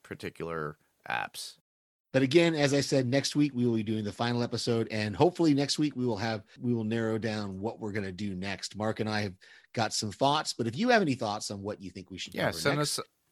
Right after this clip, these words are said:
Speaker 1: you know, send 'em, send 'em to us our way. That, that would be amazing. I love the idea of you guys interacting.
Speaker 2: Exactly. So, Mark, where can our listeners hear you?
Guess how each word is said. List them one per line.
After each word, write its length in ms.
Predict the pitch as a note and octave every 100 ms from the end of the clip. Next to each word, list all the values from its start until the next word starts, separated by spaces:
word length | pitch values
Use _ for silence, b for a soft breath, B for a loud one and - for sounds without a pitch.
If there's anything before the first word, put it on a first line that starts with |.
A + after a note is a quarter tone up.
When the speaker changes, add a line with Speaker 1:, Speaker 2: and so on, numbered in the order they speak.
| _
Speaker 1:
you 120 | C3+ C3
know, 220 | G#2 G#2+
send 240 | - C3+ B2+
'em, 180 | B2 B2+ - E2+
send 280 | - B2+ B2+
'em 280 | A#2+ G#2+ - -
to 140 | -
us 200 | G#2+ G2
our 180 | F#2+ F2+
way. 300 | F#2 E2 C#2+
That, 300 | C2 D#2+ D#2
that 160 | F#2+ F#2
would 100 | E2+
be 160 | E2+
amazing. 480 | D2+ C#2+ C#2 - B1+
I 80 | D2+
love 320 | F2 G2+ G2
the 120 | G2+
idea 440 | F2 D#2+ D#2+ D#2 D2+
of 140 | D2
you 120 | D#2
guys 220 | D#2+ D2 D#2
interacting. 560 | C#2+ B1 B1+ - - _ _ _ _ -
Speaker 2:
Exactly. 480 | A#2 G#2+ - - - B B B B B B
So, 160 | - D#3
Mark, 300 | F#3+ G#3 E3+
where 160 | F#3+
can 140 | F#3 F#3
our 120 | F3
listeners 380 | F3 E3 D3+ -
hear 160 | E3
you? 520 | D3+ B2+ A#2 G#2 E2